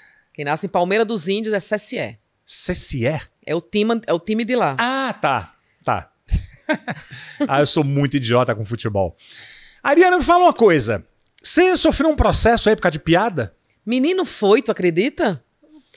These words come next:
Speaker 1: Foi uma vez.
Speaker 2: Mais ou menos, porque pelo que eu vi foi uma causa absurda, né? Assim.
Speaker 1: Foi uma causa absurda, era uma piada que, tipo, bem piada. Eu tava fazendo comigo, né?
Speaker 2: Aham.
Speaker 1: A piada. Que eu fa-, eu vou falar, né? Eu vou falar porque
Speaker 2: Por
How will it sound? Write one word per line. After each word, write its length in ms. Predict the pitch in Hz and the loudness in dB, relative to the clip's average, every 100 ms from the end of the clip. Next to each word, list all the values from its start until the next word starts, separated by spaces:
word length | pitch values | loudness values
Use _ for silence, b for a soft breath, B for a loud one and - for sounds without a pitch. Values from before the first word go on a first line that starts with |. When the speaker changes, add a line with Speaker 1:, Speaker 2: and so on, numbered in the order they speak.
| b b - - | b b -20 -2
Speaker 1:
Foi 240 | 196 226 | 4 4
uma 180 | 262 269 | 4 0
vez. 180 | 196 226 | 4 4
Speaker 2:
Mais 220 | 392 359 | 6 4
ou 140 | 415 339 | 4 4
menos, 300 | 240 247 180 | 4 2 0
porque 180 | 277 190 - | -2 -4 -2
pelo 220 | 320 311 | 0 2
que 100 | - | 2
eu 100 | 214 | 2
vi 160 | 202 | 2
foi 120 | 269 294 | 0 -2
uma 140 | 269 | -2
causa 360 | - 254 254 285 | 0 -2 0 -4
absurda, 560 | - - 302 196 131 | -4 -6 -8 -8 -8
né? 160 | 131 143 | -10 -12
Assim. 340 | 127 131 101 - | -14 -16 -18 -8
Speaker 1:
Foi 160 | - 330 | -2 0
uma 120 | 285 | 0
causa 240 | 220 190 | 0 2
absurda, 440 | 202 220 - 311 233 | 0 0 0 2 2
era 80 | 226 | 0
uma 80 | |
piada 460 | 240 294 240 240 285 | 0 0 2 0 -2
que, 400 | - 403 427 440 - _ _ _ _ _ | 0 4 4 2 -2 _ _ _ _ _
tipo, 260 | - - | -4 -2
bem 300 | 208 170 233 | -4 0 0
piada. 340 | 262 339 370 214 | 2 0 2 2
Eu 60 | |
tava 160 | 214 220 | 2 0
fazendo 300 | 220 233 240 | -2 0 0
comigo, 560 | - 320 359 359 185 180 | -2 -2 0 0 2 2
né? 280 | 180 208 330 | 2 0 -2
Speaker 2:
Aham. 380 | 160 143 180 233 B _ | 0 2 2 0 B _
Speaker 1:
A 100 | 156 | -8
piada. 580 | - 190 165 151 135 131 _ _ _ | -2 0 2 0 -4 -8 _ _ _
Que 120 | _ 160 | _ -4
eu 100 | 165 | -2
fa-, 260 | - 185 - | 0 0 0
eu 40 | |
vou 80 | 208 | -2
falar, 380 | 480 508 208 175 | 0 2 2 2
né? 220 | 214 392 | -2 -4
Eu 80 | 349 | -10
vou 100 | 349 | -6
falar 240 | 427 392 | -2 -2
porque 220 | - | 0
Speaker 2:
Por 20 | - | 2